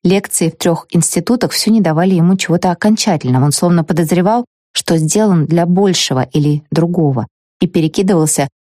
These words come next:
с одного увлечения на третье, заполняя новые и новые клеточки в невидимом опроснике.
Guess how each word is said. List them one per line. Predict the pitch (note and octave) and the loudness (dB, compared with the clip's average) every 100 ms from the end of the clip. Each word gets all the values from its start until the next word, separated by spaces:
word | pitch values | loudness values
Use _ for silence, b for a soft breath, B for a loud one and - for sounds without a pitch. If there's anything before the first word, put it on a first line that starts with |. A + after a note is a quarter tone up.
| _ | _
с | - | -4
одного | E3 E3 D#3+ A3+ | 0 2 2 2
увлечения | G#3+ D#3+ - D#3 C#3 | 2 0 0 0 2
на | D3 F3 | 2 0
третье, | - D#3 D3 - B2+ - _ _ | 0 -2 0 -2 -6 -6 _ _
заполняя | D#3+ E3 D#3 D#3+ D3 C#3+ | -4 -2 0 2 2 2
новые | E3 F#3+ G3 | 2 2 0
и | - D3+ | 0 0
новые | D#3+ D3+ C#3 | 2 2 0
клеточки | C3 D#3+ F3+ C3+ - B2+ - _ - | 0 -2 -2 -4 -4 -6 -8 _ -2
в | D#3+ | 0
невидимом | D#3 D3+ D3+ D3 D3 | 0 0 2 2 2
опроснике. | D3 - B2 - - - - | -2 -2 -2 -2 -6 -8 -10